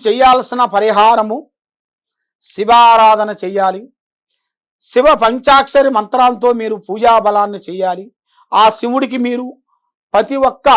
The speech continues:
సోమవారం రోజున, ఇరవై ఒక్క సోమవారం రోజున తమలపాకుతో మీరు ఆ ఎర్రని షండూరం, ఎర్రని షండూరంతోని దాంతో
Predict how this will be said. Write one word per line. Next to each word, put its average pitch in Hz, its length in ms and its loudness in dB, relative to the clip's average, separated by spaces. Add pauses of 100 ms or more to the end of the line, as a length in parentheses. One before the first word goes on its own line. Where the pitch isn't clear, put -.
(260)
సోమవారం 240 880 2
రోజున, 196 340 -6 (560)
ఇరవై 240 520 2
ఒక్క 254 260 0
సోమవారం 233 760 2
రోజున 202 320 -8 (560)
తమలపాకుతో 240 840 2
మీరు 214 320 -6 (540)
ఆ 220 160 2
ఎర్రని 247 520 0 (1040)
షండూరం, 254 540 2 (1200)
ఎర్రని 269 420 0
షండూరంతోని 247 840 2 (960)
దాంతో 262 360 2